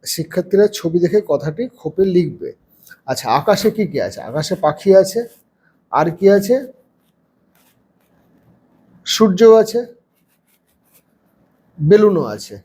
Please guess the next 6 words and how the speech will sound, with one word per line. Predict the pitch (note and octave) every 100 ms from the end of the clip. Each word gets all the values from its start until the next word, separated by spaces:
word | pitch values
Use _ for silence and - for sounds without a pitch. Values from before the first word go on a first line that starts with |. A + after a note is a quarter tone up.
| _ _ _ _ _ _ _ _ -
তাহলে | F3+ F3
কি | A3+
কি | G3 F#3
লিখবে | D#3 C3+ G#2+
তোমরা? | G#2 G2+ G#2 _ _ _ _ _ _ _ _ _ _ - _ C#3+
আকাশে | C#3+ F3+